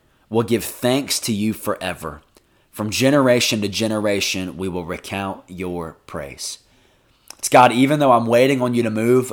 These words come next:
God, I'm gonna trust you because I'm the sheep of your pasture." So that means you're the good shepherd. And God,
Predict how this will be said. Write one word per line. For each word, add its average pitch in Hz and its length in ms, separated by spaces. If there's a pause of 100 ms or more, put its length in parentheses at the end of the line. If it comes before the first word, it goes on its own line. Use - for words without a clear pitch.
(140)
God, 104 200
I'm 110 100
gonna 104 160
trust - 400
you 87 100
because 95 300
I'm 113 140
the 107 40
sheep 120 360
of 101 100
your 104 100
pasture." 110 420
So 110 120
that 113 160
means 107 160
you're 110 100
the 98 80
good 98 240
shepherd. 107 440
And 95 180
God, 110 260